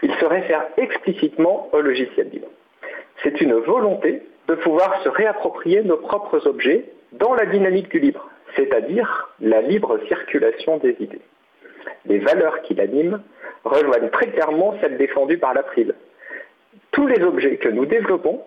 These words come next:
font l'objet d'une documentation qui est diffusée librement pour que d'autres personnes puissent se l'approprier.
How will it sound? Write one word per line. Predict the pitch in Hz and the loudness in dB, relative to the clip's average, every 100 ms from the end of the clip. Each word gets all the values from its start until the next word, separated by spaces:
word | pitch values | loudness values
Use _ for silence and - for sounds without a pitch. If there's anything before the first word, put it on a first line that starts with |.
| - | -12
font | - 190 | -2 2
l'objet | 190 160 156 | 2 0 0
d'une | 123 123 | 0 0
documentation | 139 - 117 113 113 - 110 - _ _ - - - | 0 0 -4 -2 -4 -2 -4 -4 _ _ -20 -20 -2
qui | 180 | 2
est | 185 | 4
diffusée | 190 180 165 131 127 | 2 0 2 4 2
librement | 175 220 165 117 - - - | 2 0 0 0 -2 -6 -2
pour | 175 - | -2 0
que | 147 | -2
d'autres | 123 185 190 147 | 0 0 0 -4
personnes | 135 - 113 - | -4 0 2 2
puissent | - 175 - 143 | 0 -6 -4 -2
se | |
l'approprier. | 127 - - - - - | 0 0 -4 -6 -2 -2